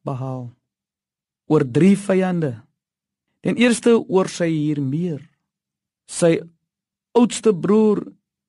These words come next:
Eliab het hom kort af toegesnou en gesê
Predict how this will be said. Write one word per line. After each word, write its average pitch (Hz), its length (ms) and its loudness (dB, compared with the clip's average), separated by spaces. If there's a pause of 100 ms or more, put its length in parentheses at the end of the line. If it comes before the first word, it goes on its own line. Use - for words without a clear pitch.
Eliab 208 360 0 (840)
het 175 200 -2
hom 190 220 0 (300)
kort 254 340 0
af 220 420 -4 (800)
toegesnou 220 600 2
en 190 140 -4
gesê 196 400 0